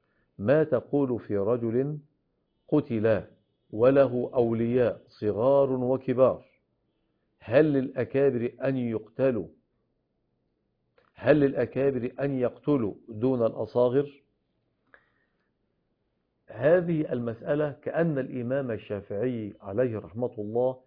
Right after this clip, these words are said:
هيأ من يسأل بشر هذا السؤال. هل للأكابر أن يقتلوا دون الأصاغر؟ يعني رجل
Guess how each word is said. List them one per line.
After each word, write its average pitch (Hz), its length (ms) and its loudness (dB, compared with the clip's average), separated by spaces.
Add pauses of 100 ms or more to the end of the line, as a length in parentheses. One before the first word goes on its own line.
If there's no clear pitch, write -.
(200)
هيأ 147 840 0 (400)
من 107 300 -4
يسأل 135 500 -4
بشر - 580 -2 (180)
هذا 135 280 0
السؤال. 73 380 -10 (3500)
هل 147 240 2
للأكابر 135 600 2 (680)
أن 117 120 -4
يقتلوا 117 560 2 (960)
دون 113 540 0 (420)
الأصاغر؟ 127 680 0
يعني 104 240 -4
رجل 160 460 0